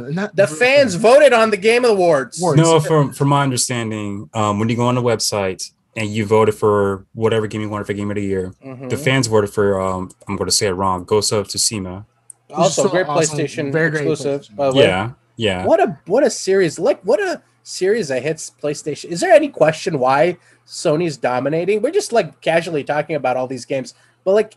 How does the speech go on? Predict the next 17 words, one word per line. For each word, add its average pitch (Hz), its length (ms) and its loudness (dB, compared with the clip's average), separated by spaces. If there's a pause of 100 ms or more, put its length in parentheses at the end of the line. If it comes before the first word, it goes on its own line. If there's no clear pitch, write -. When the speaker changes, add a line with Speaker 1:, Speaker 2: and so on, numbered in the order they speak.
(220)
Speaker 2:
you're 330 280 2
struggling 277 600 4
to 220 60 2
come 254 220 2
up 254 120 2
with 226 140 2
a 214 80 6
third-party 247 560 2
exclusive 247 540 -6
or 190 160 2
a 170 60 -4
first-party 233 400 -2
exclusive 233 380 -8
for 220 80 0
Xbox. 220 360 -4 (180)
You're 254 160 -4
stammering. 254 800 2